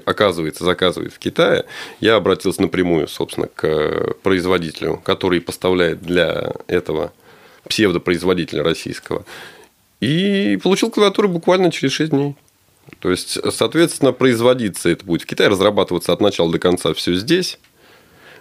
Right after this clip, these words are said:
Вот. И собираться, и контроль О Т К проходить тоже здесь. То есть, ну вот как сказать, а, iPhone, да, если говорить, что iPhone, он производится на китайских фабриках,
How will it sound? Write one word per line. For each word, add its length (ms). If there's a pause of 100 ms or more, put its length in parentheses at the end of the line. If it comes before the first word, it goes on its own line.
Вот. 320
И 160
собираться, 1160
и 1160
контроль 580
О 80
Т 140
К 360
проходить 440
тоже 240
здесь. 340 (1600)
То 60
есть, 140
ну 60
вот 100
как 200
сказать, 280
а, 340
iPhone, 380
да, 200
если 200
говорить, 220
что 240
iPhone, 260
он 100
производится 500
на 40
китайских 360
фабриках, 500